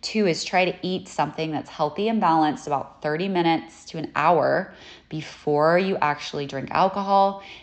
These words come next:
If that's not possible, or if you just haven't had a chance to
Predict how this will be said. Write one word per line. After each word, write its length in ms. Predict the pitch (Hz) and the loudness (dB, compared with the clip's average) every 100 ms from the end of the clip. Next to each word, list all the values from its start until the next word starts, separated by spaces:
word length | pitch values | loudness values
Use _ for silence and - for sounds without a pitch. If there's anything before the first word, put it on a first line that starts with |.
| - | -8
If 200 | 170 170 - | -6 -4 -2
that's 260 | 156 - | 0 0
not 200 | 202 180 | 0 0
possible, 460 | - 170 175 175 165 | 2 2 2 -2 0
or 200 | 165 151 | 2 0
if 100 | 160 | -2
you 60 | |
just 160 | 156 151 | -8 -4
haven't 300 | 160 160 - | 0 2 2
had 180 | 170 165 | 0 -2
a 60 | |
chance 540 | 165 - 160 151 - - | -4 -2 0 0 -4 -14
to 480 | - 139 139 135 | -10 -4 -2 -2